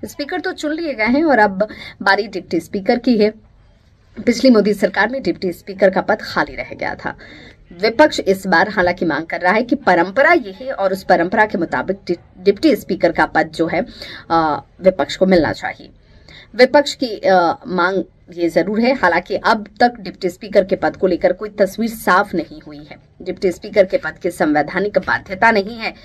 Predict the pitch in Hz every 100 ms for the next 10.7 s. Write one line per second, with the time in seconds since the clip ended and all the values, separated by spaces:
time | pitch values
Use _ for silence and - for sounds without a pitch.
0 | - - - 185 170 160 156 180 185 208
1 | 214 208 - 190 - 202 220 208 180 -
2 | 156 160 214 208 226 254 254 - 180 160
3 | - - 180 - 185 - - 170 - 135
4 | 110 69 - - - _ - - - -
5 | _ _ _ - 294 403 415 403 415 -
6 | 302 415 339 285 285 285 208 185 175 190
7 | 233 220 208 202 202 196 202 _ _ _
8 | _ - - 208 226 233 220 190 202 -
9 | 196 196 208 208 185 - 202 - - -
10 | 165 196 196 190 190 247